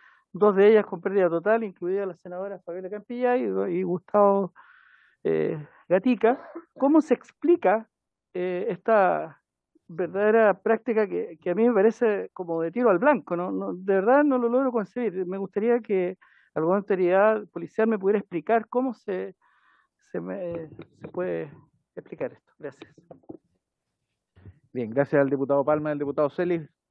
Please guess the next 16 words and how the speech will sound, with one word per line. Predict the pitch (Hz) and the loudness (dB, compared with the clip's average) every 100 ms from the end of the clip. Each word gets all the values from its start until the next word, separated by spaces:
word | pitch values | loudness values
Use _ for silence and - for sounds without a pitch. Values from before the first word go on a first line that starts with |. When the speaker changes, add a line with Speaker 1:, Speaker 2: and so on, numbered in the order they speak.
| _ - | _ -16
Speaker 2:
Esta | - 143 | -10 -6
fue | 147 | -2
la | 143 | -2
última | 143 147 135 | -2 -4 -4
ronda | 139 143 | -2 -2
de | 131 | -2
preguntas. | 139 151 147 151 143 - | -2 -2 -4 0 0 0
Adelante, | 131 131 139 127 - 131 120 113 98 - _ _ _ _ _ _ - | -2 0 -2 -4 -6 -4 -4 -8 -14 -20 _ _ _ _ _ _ -10
general, | 120 120 135 135 131 _ _ _ _ _ _ _ _ | -6 0 0 0 -4 _ _ _ _ _ _ _ _
y | 123 | -8
después | 120 - 135 123 | -8 -4 -4 -4
de | |
usted, | 123 - 131 131 _ | -6 -4 -4 -4 _
los | - 117 117 - - - | -8 -6 -6 -10 -20 -10
tenientes | 117 117 117 | -10 -8 -8
coroneles. | 117 104 87 | -8 -8 -10